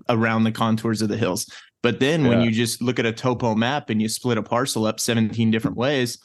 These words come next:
Speaker 2: <laughs>
Speaker 1: because everyone has to be the equal
Speaker 2: Yeah.
Speaker 1: size for whatever sort of land conversion you, you wanna do,
Speaker 2: Yeah.
Speaker 1: um, then all of a sudden we're putting <laughs> fences where they don't need to be. Animals graze
Speaker 2: Yeah.
Speaker 1: differently than they, they're meant to be, right?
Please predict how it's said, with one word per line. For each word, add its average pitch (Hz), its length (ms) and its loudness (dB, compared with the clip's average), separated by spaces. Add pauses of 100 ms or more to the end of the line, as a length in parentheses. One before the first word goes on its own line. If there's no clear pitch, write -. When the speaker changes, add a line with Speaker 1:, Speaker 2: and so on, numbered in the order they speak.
Speaker 2:
<laughs> - 440 -16
Speaker 1:
because 123 300 2
everyone 127 360 2
has 123 200 0
to 120 80 -6
be 120 100 2
the 113 180 0
equal 117 260 -2
Speaker 2:
Yeah. 117 80 2
Speaker 1:
size 131 340 0
for 113 360 0
whatever 120 580 2
sort 120 320 0
of 101 160 -2
land 113 360 0
conversion 110 760 0
you, 110 340 0
you 110 160 2
wanna 110 240 2
do, 117 400 0 (460)
Speaker 2:
Yeah. 110 240 2
Speaker 1:
um, 107 220 -2 (420)
then 120 220 0
all 123 80 2
of 120 60 0
a 117 40 0
sudden 117 240 2
we're 113 80 2
putting 107 260 -2
<laughs> - 120 0
fences 180 380 0
where 202 200 0
they 165 120 4
don't 143 240 0
need 131 160 0
to 120 60 0
be. 151 340 2
Animals 127 380 -2
graze 120 320 0
Speaker 2:
Yeah. 95 80 0
Speaker 1:
differently 143 440 0
than 139 200 0
they, 131 260 0
they're 117 260 0
meant 117 320 0
to - 80 -6
be, 131 280 0
right? 131 340 -2